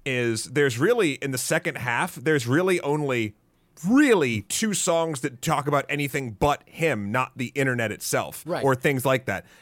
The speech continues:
Speaker 1: It's really Welcome to the Internet and the second Bezos, uh, reprisal.
Speaker 2: Yeah.
Speaker 1: Everything else is kind of about his personal what he's going through at that point. All of the stuff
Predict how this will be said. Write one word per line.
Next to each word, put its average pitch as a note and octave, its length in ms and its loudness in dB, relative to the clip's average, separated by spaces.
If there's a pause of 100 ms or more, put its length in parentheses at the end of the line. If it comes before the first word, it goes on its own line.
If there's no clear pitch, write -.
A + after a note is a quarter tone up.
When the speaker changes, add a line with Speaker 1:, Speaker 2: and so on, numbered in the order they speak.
(120)
Speaker 1:
It's D3 180 2
really F3 160 4
Welcome D3+ 320 2
to C#3 80 -2
the C#3+ 100 2
Internet C#3+ 280 0
and A#2+ 100 -4
the A2+ 60 -2
second A#2+ 320 -2
Bezos, A#2+ 680 0
uh, A2 240 2
reprisal. A#2+ 580 -2 (200)
Speaker 2:
Yeah. D#3 100 -2
Speaker 1:
Everything F#3+ 340 0
else E3+ 220 2
is B2+ 100 -4
kind C#3 220 0
of C3 60 -2
about C3+ 340 2
his D3+ 380 0
personal C3 560 -2 (460)
what B2+ 320 0
he's C#3 280 -4
going C3 320 0
through E3 160 2
at E3+ 80 0
that E3+ 200 0
point. F3 240 0
All E3+ 200 4
of G3+ 100 0
the D#3+ 60 0
stuff D3+ 440 2